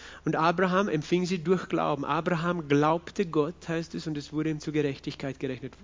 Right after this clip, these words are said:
Er glaubt es. Er sagte einfach Ja dazu. "Ja, okay, ich glaube es. Ich vertraue, dass das, was du sagst, auch so sein wird, wie du es sagst." Das heißt, hundert Prozent Glauben. Und, und das ist das, das Leben aus dem Geist.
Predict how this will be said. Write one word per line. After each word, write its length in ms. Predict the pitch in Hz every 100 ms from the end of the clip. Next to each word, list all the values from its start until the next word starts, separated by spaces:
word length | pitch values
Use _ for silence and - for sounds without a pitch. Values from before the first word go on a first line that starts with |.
| 143 - - - -
Er 100 | 131
glaubt 400 | 131 143 147 -
es. 160 | 131 - - - -
Er 60 | 135
sagte 220 | 170 196
einfach 260 | 190 202
Ja 300 | - 151 208
dazu. 360 | 208 160 - 123
"Ja, 320 | 139 175 214 226 -
okay, 380 | 165 170 185 190
ich 220 | 170 156
glaube 320 | - 147 160 143
es. 140 | - - - -
Ich 100 | 147
vertraue, 480 | 151 - 175 190 180
dass 220 | 165 - -
das, 280 | - 165 180
was 160 | 160 151
du 100 | 185
sagst, 500 | - - 165 - -
auch 180 | 151 143
so 160 | -
sein 380 | 156 - 139 139
wird, 160 | 131 127
wie 120 | 143
du 100 | 151
es 200 | 139 -
sagst." 320 | - 120 - - - - - -
Das 140 | 139
heißt, 200 | 175 175 - - - - - - - - -
hundert 220 | - 220 214
Prozent 440 | 220 220 214 202
Glauben. 380 | 180 185 160 117 - - - - - - -
Und, 220 | 165 170
und 120 | 175
das 120 | 190 190
ist 100 | 185
das, 220 | 196 - 175
das 180 | 160 170
Leben 260 | 185 196
aus 160 | 180 175
dem 140 | 180
Geist. 440 | 175 175 143 -